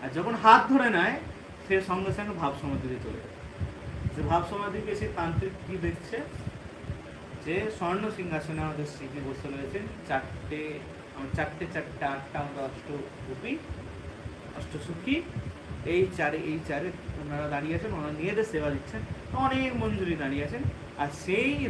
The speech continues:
দরজা, দরজার বাইরে প্রহরী রূপে,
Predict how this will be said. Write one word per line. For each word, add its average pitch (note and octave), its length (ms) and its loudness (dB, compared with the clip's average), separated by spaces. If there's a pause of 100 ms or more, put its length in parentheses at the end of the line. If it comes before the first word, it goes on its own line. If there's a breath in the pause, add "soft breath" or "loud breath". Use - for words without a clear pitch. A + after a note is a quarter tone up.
দরজা, - 520 4 (460)
দরজার C#3 400 0 (240)
বাইরে D3+ 500 2 (1000)
প্রহরী A#3+ 400 8
রূপে, G3 280 0